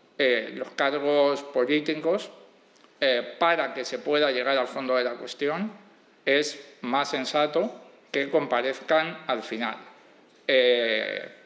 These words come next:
para que primero los diferentes miembros de las fuerzas y cuerpos de seguridad del Estado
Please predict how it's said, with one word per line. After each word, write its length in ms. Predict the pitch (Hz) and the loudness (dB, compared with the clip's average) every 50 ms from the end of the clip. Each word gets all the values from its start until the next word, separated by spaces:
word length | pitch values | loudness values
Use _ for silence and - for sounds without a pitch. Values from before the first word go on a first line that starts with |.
| - - - _ _ | -20 -20 -20 _ _
para 300 | - 139 147 156 170 165 | 0 2 2 2 2 2
que 140 | 165 165 - | 0 -2 -2
primero 840 | - 147 131 135 156 165 170 165 165 175 190 233 - - - - - - | -2 -2 -2 0 0 0 0 2 2 2 2 2 0 -4 -12 -16 -16 -14
los 880 | 127 123 123 123 123 120 117 117 113 107 107 104 - - - - - - - - - _ _ - - | -12 -8 -2 0 2 2 2 2 2 0 0 -2 -4 -8 -12 -16 -18 -20 -20 -20 -20 _ _ -16 -8
diferentes 760 | 127 123 120 - 123 117 123 127 131 123 147 143 135 123 | -4 -4 -2 -2 0 0 0 0 0 0 0 0 0 -2
miembros 520 | 135 139 147 156 160 156 147 127 117 117 110 | -2 -2 0 0 0 0 0 -2 -2 0 -2
de 120 | 123 113 | -2 -2
las 120 | 107 110 110 | -4 -4 -2
fuerzas 640 | - 131 127 123 123 131 127 123 123 120 120 - - - - - - - | 0 0 0 2 2 2 2 2 2 2 0 -2 -8 -16 -20 -20 -16 -12
y 140 | 139 135 | -10 -8
cuerpos 460 | 123 127 131 131 123 113 139 127 120 127 | -2 2 2 2 4 4 2 2 4 4
de 200 | 131 127 127 127 | 4 4 4 4
seguridad 460 | 123 - 127 117 123 123 127 127 127 | 2 0 -2 -2 -2 0 0 0 0
del 120 | 127 127 | 0 0
Estado 640 | 131 127 - - 147 147 151 151 170 202 - - - | -2 -4 -2 0 0 2 2 2 0 0 -4 -10 -18